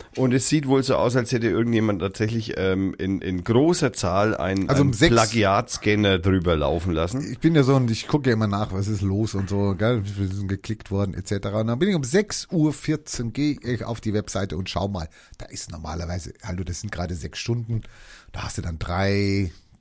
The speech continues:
Speaker 2: zehn, keine Ahnung. Ich klick drauf, hundertachtundachtzig. Ich denk mir, hallo, was ist denn hier los? Ich mach auf Aktualisieren. Ich denk mir, das ist die Zahl von gestern oder was, ja.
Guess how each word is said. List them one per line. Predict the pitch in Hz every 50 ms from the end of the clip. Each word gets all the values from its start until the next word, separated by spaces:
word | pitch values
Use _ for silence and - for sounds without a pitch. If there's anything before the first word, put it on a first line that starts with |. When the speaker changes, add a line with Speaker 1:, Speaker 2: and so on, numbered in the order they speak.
| _ _ _ - - _
Speaker 2:
zehn, | - - - 104 92 95 101 104 104 104 107 107 104 98 98 87 90 - - - - - - -
keine | - - 90 92 - 92
Ahnung. | 82 85 - - -
Ich | - 120 - - -
klick | - - 120 107 - -
drauf, | - 101 90 95 113 120 113 -
hundertachtundachtzig. | 120 120 127 117 117 - - - - - - - _ - - - 120 117 - - - - - 90
Ich | -
denk | - - - 98
mir, | - 85 87 85
hallo, | 85 - 98 101 -
was | - -
ist | 87 85
denn | 98
hier | 101 101 101
los? | - 101 95 - - - - - - -
Ich | - 110 104
mach | 117 110 110 - -
auf | - 101 107 - - - - - _ _ - - - -
Aktualisieren. | - - - - 127 123 117 120 117 120 117 104 110 123 127 135 139 147 143
Ich | 110 -
denk | - 110 104
mir, | 107 107
das | 101 101 -
ist | 113 110 - -
die | 98
Zahl | - - 101 101 98
von | - - 104
gestern | - 101 104 - - - 123 123 127 123
oder | 120 120 117 117
was, | 131 135 127 - -
ja. | 90 98 113